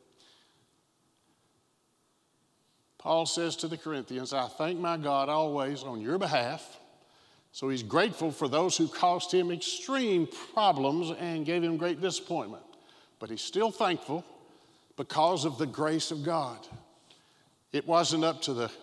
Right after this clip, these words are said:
Corinthians. It wasn't up to Paul. It was up to God's grace and goodness through Jesus Christ.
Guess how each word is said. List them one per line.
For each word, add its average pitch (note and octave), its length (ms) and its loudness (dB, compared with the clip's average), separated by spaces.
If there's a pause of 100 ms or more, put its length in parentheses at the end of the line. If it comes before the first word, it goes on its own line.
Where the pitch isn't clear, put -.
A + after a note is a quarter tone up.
(100)
Corinthians. G3 800 -2 (420)
It - 100 -10
wasn't D#3+ 400 4
up E3 200 0
to C#3+ 100 -4
Paul. G3+ 520 4
It D#3 100 -2
was C#3 200 -6
up F#3 280 -2
to D#3+ 80 -8
God's D3+ 420 0
grace D3+ 480 0
and C#3+ 160 -2
goodness C#3 380 -2
through D3 180 -4
Jesus C3 460 -4
Christ. - 640 -4